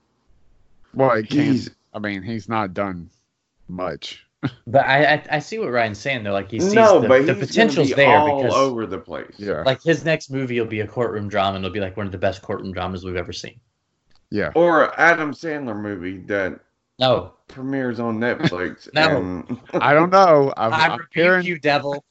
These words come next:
Speaker 1: <laughs> I'm hearing this new one is, uh, maybe pretty good.
Speaker 3: Well, that's different.
Speaker 2: Uh,
Speaker 3: He's talking about a Netflix Adam Sandler movie. <laughs>
Speaker 2: Yeah,
Speaker 1: Uh,
Speaker 2: I'm ju-, I, I was just, you know, trying, trying
Speaker 1: No,
Speaker 2: to,
Speaker 1: God,
Speaker 2: you
Speaker 1: no.
Speaker 2: know.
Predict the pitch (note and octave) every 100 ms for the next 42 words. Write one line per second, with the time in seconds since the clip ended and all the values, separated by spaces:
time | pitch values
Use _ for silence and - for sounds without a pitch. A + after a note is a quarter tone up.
0 | - D#4+ - _ _ _ _ - - G2+
1 | A#2 D#3+ E3+ E3 D#3 D3+ D3 E3 F3 D3
2 | B2+ B2+ G2+ A#2 A2+ G#2 A2 A2 G#2+ G#2
3 | G#2 G#2 G#2+ G#2+ G#2+ G#2 G#2+ A#2+ B2+ B2+
4 | B2+ D3 D3 D#3 - D4+ - _ _ C#3
5 | E3+ - D3 C3+ C#3 A#2 C#3+ C3+ D#3 C#3
6 | A#2 G#2+ A2 B2 - A2 - G#2+ E2+ -
7 | G#2 G2 G2 F#2 G#2 - - _ B2+ C#3+
8 | D3 C3 C#3 C3 C3 - C3+ C#3 G#2+ C3+
9 | C#3+ C3+ C3+ B2+ - _ _ - G#2+ A2+
10 | G#2+ F#2+ D#2 A2+ G#2+ G2+ F#2 - _ -
11 | G#2 A#2+ G#2+ E2 D#2+ G#2+ A2 F2+ C#2+ C#2+
12 | C#2+